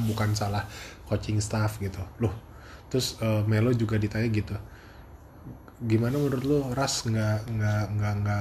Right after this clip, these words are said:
nggak closing gitu?" Terus katanya, "Ya itu mah masalah taktikal aja, gue juga pernah di posisi itu gitu, dan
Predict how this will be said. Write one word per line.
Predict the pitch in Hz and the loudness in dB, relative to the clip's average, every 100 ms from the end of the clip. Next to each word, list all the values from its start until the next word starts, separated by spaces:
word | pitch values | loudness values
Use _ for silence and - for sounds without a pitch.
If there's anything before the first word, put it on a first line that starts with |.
| 98 | -2
nggak | 98 95 | -4 -4
closing | 104 104 123 117 | -2 0 2 2
gitu?" | 107 110 | 2 0
Terus | 107 | -4
katanya, | 113 107 104 120 - - - - - - - - - - - - - - - | -4 -2 -2 -2 -4 -16 -20 -20 -20 -20 -20 -20 -20 -20 -18 -18 -18 -18 -6
"Ya | 104 | -4
itu | 123 | 0
mah | 139 147 | 0 2
masalah | 123 107 110 107 | 0 2 4 4
taktikal | 104 104 107 104 95 | 0 -2 -2 -2 0
aja, | 101 120 117 | 2 2 2
gue | 113 123 | 4 4
juga | 117 107 | 4 4
pernah | 107 104 | 4 2
di | |
posisi | 101 92 98 101 95 | 0 0 0 0 0
itu | 104 110 | 0 0
gitu, | 98 92 104 | 0 0 0
dan | 98 98 | 0 -2